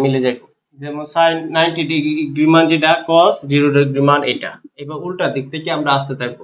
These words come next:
তারপরে যে এইটা ওয়ান লিখলাম, তারপরে root three by two লিখবো, তারপরে যে one by root two। So তোমরা মনে রাখবা sin আর cos এর ক্ষেত্রে যেহেতু এরা জোড়া, এই যে এখানে দেখো সিরিয়ালটা দেখো, sin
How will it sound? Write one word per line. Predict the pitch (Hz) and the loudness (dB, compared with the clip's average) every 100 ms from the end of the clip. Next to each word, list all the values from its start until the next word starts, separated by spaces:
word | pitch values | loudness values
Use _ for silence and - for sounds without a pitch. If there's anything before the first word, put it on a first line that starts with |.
| - | -10
তারপরে | 139 139 160 160 165 | -8 -6 -4 -4 -2
যে | 196 - | -4 -4
এইটা | 151 151 151 | -8 -6 -4
ওয়ান | 151 156 | 0 0
লিখলাম, | 165 160 185 202 156 | 0 0 0 2 0
তারপরে | 139 147 180 254 - _ _ _ | 0 0 2 0 -4 _ _ _
root | 139 143 139 | -14 -14 -8
three | 170 170 | -6 0
by | 190 247 - _ | 0 -2 -10 _
two | 147 151 | -12 -6
লিখবো, | 160 160 185 254 269 - _ _ - | -6 -2 2 2 0 -10 _ _ -10
তারপরে | 147 - 180 180 165 | -10 -8 -6 -4 -4
যে | 156 156 - 151 | -6 -6 -10 -2
one | 170 | -2
by | 175 160 | 0 0
root | 139 - | -2 -6
two। | 117 _ - | -18 _ -20
So | 156 160 | -20 -12
তোমরা | 156 165 175 | -6 -4 0
মনে | 185 185 | 2 2
রাখবা | 143 135 123 175 - _ _ _ | 0 -4 -4 -4 -8 _ _ _
sin | 170 180 190 | -4 -2 0
আর | 185 180 | 0 0
cos | 170 160 | 0 0
এর | 156 | -2
ক্ষেত্রে | 135 127 123 | -2 -2 -2
যেহেতু | 135 143 | -2 2
এরা | 147 151 147 | 2 0 -2
জোড়া, | 165 147 120 | 0 0 0
এই | 127 | 2
যে | 139 | 2
এখানে | 135 139 139 147 | 4 4 4 2
দেখো | 147 147 202 - - | 4 2 2 -4 -6
সিরিয়ালটা | 170 156 123 117 117 | 0 0 0 -4 -4
দেখো, | 127 120 98 - 143 | -4 -6 -10 -12 -6
sin | 156 | -2